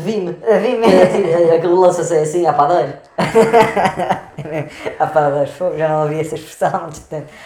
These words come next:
Speaker 2: Lançar à padeira. <laughs> Pensa, mas qual é, qual é aquela outra que é como a, tens um palco, uma rede e, tens,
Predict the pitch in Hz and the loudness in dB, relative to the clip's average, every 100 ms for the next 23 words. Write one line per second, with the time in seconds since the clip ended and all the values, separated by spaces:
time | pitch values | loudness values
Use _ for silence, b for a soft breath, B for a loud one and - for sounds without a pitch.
0 | B _ 139 - 151 143 147 139 139 131 | B _ -10 -4 -4 -4 -6 -6 -6 -10
1 | b b b 208 147 202 - 202 - 202 | b b b -10 -6 -6 -6 -8 -6 -12
2 | - _ _ _ _ _ _ _ _ _ | -14 _ _ _ _ _ _ _ _ _
3 | _ _ _ B B B B B B B | _ _ _ B B B B B B B
4 | _ _ _ _ - 220 214 214 233 165 | _ _ _ _ -8 -4 -4 -2 2 2
5 | 151 - 165 208 175 156 156 151 156 160 | 0 -8 -6 0 0 0 0 0 -2 -4
6 | 151 - 151 147 147 139 135 131 131 147 | -6 -8 -10 -8 -6 -6 -4 -6 -6 -6
7 | 147 170 156 151 143 131 160 156 - _ | -4 2 2 0 -6 -4 -4 -4 -8 _
8 | _ _ 139 147 | _ _ -16 -16